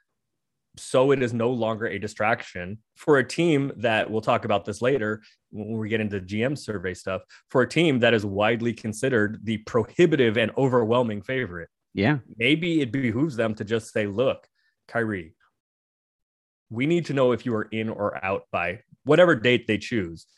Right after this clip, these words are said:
Speaker 1: but we're not dealing with this all year. We're not, like, it is not fair to Kevin Durant to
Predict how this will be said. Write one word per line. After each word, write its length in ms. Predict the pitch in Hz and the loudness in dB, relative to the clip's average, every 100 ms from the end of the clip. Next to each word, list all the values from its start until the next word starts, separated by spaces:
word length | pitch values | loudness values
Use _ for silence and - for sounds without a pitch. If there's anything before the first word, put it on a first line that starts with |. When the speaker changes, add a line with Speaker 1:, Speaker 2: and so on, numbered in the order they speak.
| - _ | -20 _
Speaker 1:
but 80 | 131 | 2
we're 100 | 139 | 4
not 180 | 170 113 | 2 2
dealing 260 | 151 214 110 | 2 2 0
with 100 | 98 | -2
this 160 | - | -4
all 140 | 104 95 | -4 -4
year. 180 | 87 85 | -6 -4
We're 120 | 123 | 0
not, 200 | 156 - _ _ _ _ | 0 -2 _ _ _ _
like, 200 | 110 104 - | -2 0 2
it 80 | 139 | 2
is 120 | 107 | 2
not 380 | 117 123 - - | 2 0 -2 0
fair 440 | 135 117 104 104 _ _ _ _ - | 2 2 0 -6 _ _ _ _ -20
to 100 | 110 | -4
Kevin 300 | 123 113 127 | -2 0 0
Durant 420 | 120 98 95 - _ | 0 0 -4 -6 _
to 180 | - | -8